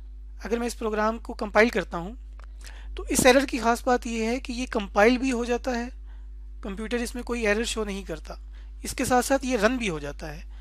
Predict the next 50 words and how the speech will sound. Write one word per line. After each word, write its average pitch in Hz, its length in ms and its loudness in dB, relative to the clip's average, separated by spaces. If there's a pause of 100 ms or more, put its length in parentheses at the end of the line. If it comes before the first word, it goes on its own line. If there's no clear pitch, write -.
(360)
ना 208 160 6
तो 254 60 0
इसकी 262 220 0
कंपाइल 226 460 4
के 277 80 0
अंदर 269 160 0
कोई 269 160 -2
एरर 247 160 6
शो 262 160 0
होता 247 260 0
है 262 160 -2
और 262 160 -4
ना 220 100 2
ही 254 140 2
रन 196 180 0
करने 156 260 -4
के 175 120 -10
अंदर। - 180 -10
कंप्यूटर 214 380 -8
इस 262 120 -6
प्रोग्राम 226 300 0
को 254 100 -4
चला 247 220 8
देता 226 240 0
है, 180 180 0 (400)
लेकिन 226 240 2
हमें 233 180 2
इसमें 262 220 -2
हमारा 208 340 2
डिजायर्ड 202 440 6
रिजल्ट 202 360 -2 (280)
नहीं 208 220 -2
मिलता, 165 320 -6 (400)
यानी 214 140 -4
जो 226 140 -2
आउटपुट 240 260 -2
आनी 240 160 4
चाहिए 220 320 0
थी 254 140 -6
वो 240 100 -4
नहीं 196 260 -4
आती। - 260 -10 (540)
अब 240 100 -2
अगर 233 140 2
मैं 254 80 -2
इस 240 60 -4
प्रोग्राम 240 360 2
को 254 100 0
रन 247 140 2
करूं 220 240 -4